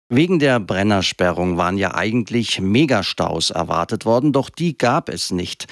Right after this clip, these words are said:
Sowohl die Polizei als auch der A D A C waren davon ziemlich überrascht. Die Brennerautobahn war gestern ja stundenlang dicht, genauso wie sämtliche Nebenstrecken. Anwohner und Anwohnerinnen haben damit gegen die Verkehrsmassen demonstriert.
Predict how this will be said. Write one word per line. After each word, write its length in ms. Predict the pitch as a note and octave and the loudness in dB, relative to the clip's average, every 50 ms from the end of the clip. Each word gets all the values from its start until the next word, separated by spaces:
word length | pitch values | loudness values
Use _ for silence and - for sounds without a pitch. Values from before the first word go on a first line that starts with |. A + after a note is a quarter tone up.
| - - - - | -16 -18 -14 -8
Sowohl 380 | - - - A2+ G#2+ B2 E3 F3+ | -4 -2 0 2 4 4 4 4
die 120 | D#3+ E3 | 2 0
Polizei 720 | - - C3 B2+ A#2 - - - - F#2+ E2 G#2 A#2+ - | 0 0 0 0 0 -2 -2 -2 -2 0 0 0 0 -2
als 260 | - - G#2 G2+ - - | -2 -2 -2 -2 -4 -4
auch 180 | D2+ E2+ - | -4 -4 -4
der 180 | - - - - | -4 -2 -2 0
A 120 | F2 F2+ | 0 -2
D 120 | F2+ G#2 G2+ | 0 -2 -4
A 80 | F#2 | -4
C 380 | - - - - C#3 D#3 C#3+ G#2+ | -4 -4 -2 2 2 4 4 4
waren 280 | F#2+ F2+ F2 F2+ F2 | 2 2 0 0 -2
davon 540 | E2+ E2 D#2 D#2 E2+ - - G2+ F#2 F#2 F2+ | -2 -2 -2 -2 -2 -2 -2 -4 -2 -2 -2
ziemlich 400 | - - - F3+ F#3 D#3+ B2 - | -2 0 0 2 2 2 0 0
überrascht. 560 | - F#2+ F#2 F2+ E2 G#2 A#2+ - - - - - - - - - - - _ - - | -2 -4 -2 -2 0 0 0 0 -2 -4 -6 -14 -18 -20 -20 -20 -20 -20 _ -4 -4
Die 60 | - | -2
Brennerautobahn 960 | - - G#2+ A2 B2 A2+ - A#2 A2+ - B2+ F#2+ - G2+ G2 G2 G2+ G2+ F2 | 0 2 2 2 2 2 2 0 0 0 0 0 0 0 2 2 0 0 0
war 200 | F2+ E2+ E2 F2 | 0 0 0 0
gestern 400 | - - G2+ - - - G2 G#2 | -2 -2 -2 -2 0 0 2 2
ja 140 | F#2+ F2+ E2+ | 2 0 0
stundenlang 720 | - - - D3 D#3+ D3+ - A#2 G#2+ F#2+ F#2 F#2+ G2 F2+ | 0 0 0 2 2 2 0 0 0 0 2 0 0 0
dicht, 340 | F2 B2 B2+ - - - - - - - - _ - | 0 0 0 0 -2 -8 -10 -16 -16 -20 -14 _ -2
genauso 520 | A2 G#2 G2 F#2+ A2+ B2 G#2+ A2+ A2 G2 | 0 2 2 2 2 2 2 0 0 0
wie 140 | G#2+ G#2+ G2 | 0 0 0
sämtliche 680 | - - F#2+ F2+ F#2 F2 - - F#2+ G2 - - A#2 | 0 0 0 0 0 -2 -4 -4 -4 -2 0 0 2
Nebenstrecken. 800 | G#2+ G2+ G2 G2+ G2+ - G2 F2+ - - - F#2+ F2 - - - | 2 2 0 0 0 0 2 2 0 0 0 0 -2 -2 -2 -2
Anwohner 460 | - - B2 D3+ D#3 D3+ D3 D#3 C#3+ | 0 0 2 2 2 2 2 4 4
und 160 | C3+ B2 - | 2 2 0
Anwohnerinnen 640 | - A#2+ C#3+ D3 C3+ C3+ C3+ C3 A#2 B2 B2+ B2+ B2 A#2 - - - - - - | 0 2 2 4 4 4 4 4 4 4 4 4 4 2 0 -8 -20 -20 -12 -6
haben 240 | - E3 D#3+ E3 C3 | -4 -2 0 0 2
damit 320 | A2+ G2+ G#2+ B2 B2 - | 2 2 0 0 -2 -2
gegen 220 | - B2 A2+ A#2+ G#2+ | -2 -2 -2 0 0
die 100 | A2 G#2+ | -2 0
Verkehrsmassen 1000 | - A2+ G2+ - - E3 E3 D3 - - - F#2 F2 E2 E2+ - - G2+ G2 F2 | 0 0 -2 0 2 2 2 2 2 0 -2 -2 -2 -2 -2 -2 -2 0 0 2
demonstriert. 840 | F#2 F2+ F2+ F2+ F2 E2+ - - - - A2 G#2+ G2 F2+ - - | 2 2 2 2 0 0 -2 -4 -2 0 2 2 2 0 -4 -10